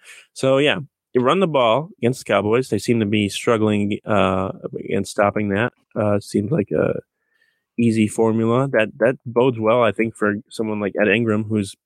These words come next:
been a good run blocker this year. Uh, same thing with Garrett Bradbury. Um, and, uh, keep those guys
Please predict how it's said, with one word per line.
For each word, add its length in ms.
been 140
a 60
good 220
run 180
blocker 320
this 200
year. 280
Uh, 140
same 200
thing 120
with 140
Garrett 220
Bradbury. 580
Um, 560
and, 260
uh, 360
keep 180
those 160
guys 420